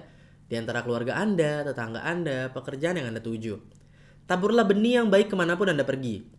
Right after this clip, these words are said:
di sana sini dan di sana juga, karena Anda tidak tahu hal buruk apa yang mungkin memotong salah satunya. Sebarkan investasi bagus Anda, sedikit seperti portofolio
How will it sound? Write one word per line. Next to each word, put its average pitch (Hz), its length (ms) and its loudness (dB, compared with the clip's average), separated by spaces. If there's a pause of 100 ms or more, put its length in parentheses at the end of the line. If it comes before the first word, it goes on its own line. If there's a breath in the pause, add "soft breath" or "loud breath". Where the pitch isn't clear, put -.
(160)
di 127 160 -8
sana 127 240 -2
sini 139 320 -2
dan 180 80 6
di 151 80 0
sana 151 240 -2
juga, 170 480 0 (320 loud breath)
karena 226 240 -2
Anda 269 80 2
tidak 208 240 2
tahu 202 240 4
hal 175 160 2
buruk 165 240 0
apa 165 240 -2
yang 190 160 2
mungkin 180 160 0
memotong 180 480 0
salah 117 160 -4
satunya. 113 480 -6 (800 soft breath)
Sebarkan 196 400 2
investasi 190 480 0
bagus 165 240 2
Anda, 160 400 0 (320)
sedikit 143 480 -2
seperti 151 320 -4
portofolio 143 480 -2